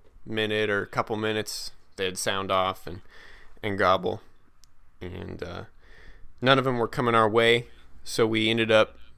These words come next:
switching s-, uh, spots in the woods and started chasing a gobbler that had already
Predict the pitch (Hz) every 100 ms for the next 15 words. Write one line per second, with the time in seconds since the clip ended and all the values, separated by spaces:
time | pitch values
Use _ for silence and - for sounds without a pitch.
0 | - - 123 120 104 - - - - 104
1 | 101 98 - - 110 110 - - - -
2 | 110 101 104 107 104 - - - - -
3 | - - - - 98 101 - 117 107 104
4 | 98 - 113 110 104 98 104 - - -
5 | - - 98 98 98 101 101 95 - -
6 | 95 - 104 104 101 95